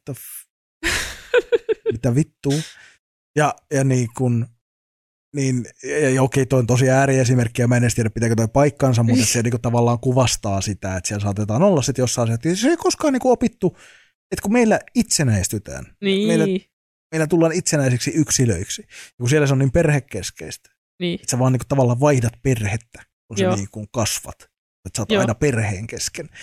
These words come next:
Speaker 1: Niin että, et, et, et ehkä siinä tie-, tiettyjä aspekteja.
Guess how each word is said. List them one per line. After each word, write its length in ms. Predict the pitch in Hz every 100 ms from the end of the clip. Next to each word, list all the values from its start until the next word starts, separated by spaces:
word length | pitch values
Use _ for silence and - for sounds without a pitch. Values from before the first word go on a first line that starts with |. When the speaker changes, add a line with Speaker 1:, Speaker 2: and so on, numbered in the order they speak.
| - _
Speaker 1:
Niin 80 | 151
että, 180 | 127 -
et, 200 | - 147
et, 220 | - 160 151
et 140 | 160
ehkä 200 | 151 170
siinä 180 | 160 147
tie-, 160 | 165 147
tiettyjä 460 | - 214 - 143 120
aspekteja. 800 | 127 147 - 120 - - 92 78